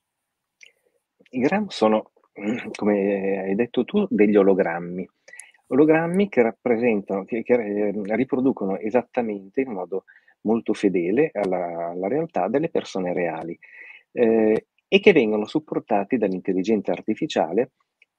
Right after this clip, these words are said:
per, i-, i-, in modo da poter dialogare con, eh,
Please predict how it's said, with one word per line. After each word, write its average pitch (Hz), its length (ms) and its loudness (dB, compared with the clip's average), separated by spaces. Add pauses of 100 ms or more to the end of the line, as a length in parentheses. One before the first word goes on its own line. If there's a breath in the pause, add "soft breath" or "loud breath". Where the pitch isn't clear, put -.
(160)
per, 160 380 2
i-, 127 180 -8
i-, 123 180 -4
in 170 120 -2
modo 131 200 4
da 147 100 4
poter 113 340 2
dialogare 113 920 0
con, 92 320 -4
eh, 85 420 -8